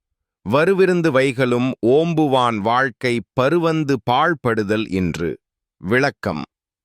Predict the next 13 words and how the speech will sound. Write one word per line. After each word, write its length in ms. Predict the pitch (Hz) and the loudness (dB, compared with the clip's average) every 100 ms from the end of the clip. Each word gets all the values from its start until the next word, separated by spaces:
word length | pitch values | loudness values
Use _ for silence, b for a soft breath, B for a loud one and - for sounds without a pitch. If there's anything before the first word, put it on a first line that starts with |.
| _ - | _ -4
தனது 400 | 139 135 127 127 | -2 0 0 0
வீட்டிற்கு 680 | 147 175 180 151 - 147 | 0 0 0 -2 -2 -2
வரும் 400 | 123 127 127 131 | 0 0 2 0
விருந்தினர்களை 1120 | 107 131 156 160 143 135 123 110 120 120 120 120 - | 0 0 0 0 0 0 0 -2 -2 0 0 -2 -2
அன்றாடம் 840 | 120 131 120 139 143 143 143 147 - | -2 0 -2 0 0 0 -2 -4 -2
ஆற்றல் 580 | 120 139 - 156 139 123 | 2 0 0 -2 -2 -2
படுத்தி 540 | 127 123 120 - 127 | -2 0 -2 -4 -4
வரவேற்கும் 1080 | 110 104 117 135 135 143 135 - 131 131 127 | -2 0 0 0 0 0 0 -4 -2 0 0
மனிதனின் 680 | 110 113 127 135 127 120 113 | 0 0 0 0 0 0 0
வாழ்க்கையில் 920 | 101 107 123 120 - 120 107 113 120 104 | 0 2 2 -2 -4 -4 0 -2 -2 -4
வீழ்ச்சி 720 | 98 127 160 147 - 127 127 | -4 -2 0 -2 -6 -6 -2
இருக்காது. 840 | 113 110 95 - 107 92 85 82 - _ _ _ - | 0 -2 -4 -2 -2 -2 -2 -6 -8 _ _ _ -6
எடுத்துக்காட்டு, 1300 | 107 120 151 - 143 - 117 107 95 - 113 123 | -2 0 0 -2 -6 -4 -2 0 -2 -4 -2 0